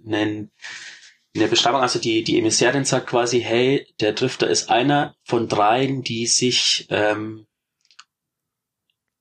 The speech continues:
von ihrer Ursprungsnatur aus verändert haben. Ich habe jetzt nur den englischen Text im Kopf, ich muss es jetzt ein bisschen für mich selber interpretieren. Ähm, das, sie sagt eben, das eine ist eine, ist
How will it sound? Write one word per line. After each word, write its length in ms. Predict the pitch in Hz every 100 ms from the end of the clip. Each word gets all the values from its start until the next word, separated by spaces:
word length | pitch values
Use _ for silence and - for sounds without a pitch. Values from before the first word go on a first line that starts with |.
| _ _ -
von 200 | - 113
ihrer 180 | 113 110
Ursprungsnatur 840 | 135 - 123 120 - 120 - 123
aus 160 | 110 -
verändert 480 | 113 107 113 117 104
haben. 300 | 98 98 - _ _ _
Ich 60 | -
habe 100 | 107
jetzt 160 | 113 -
nur 100 | 110
den 120 | 104
englischen 340 | 107 127 -
Text 260 | 123 117 -
im 80 | 113
Kopf, 260 | 117 -
ich 80 | 104
muss 160 | 107 107
es 120 | -
jetzt 140 | -
ein 80 | 110
bisschen 200 | - -
für 80 | 101
mich 120 | 101
selber 240 | 110 110
interpretieren. 560 | 110 117 117 117 123 117 - - - - -
Ähm, 180 | - -
das, 200 | 113 -
sie 260 | - -
sagt 260 | 117 131 -
eben, 160 | 110
das 160 | 110 -
eine 260 | - 127 123
ist 260 | 117 -
eine, 580 | 120 107 104 104 107 101 _ _ - - - - _ _ _ _ -
ist 420 | - - - -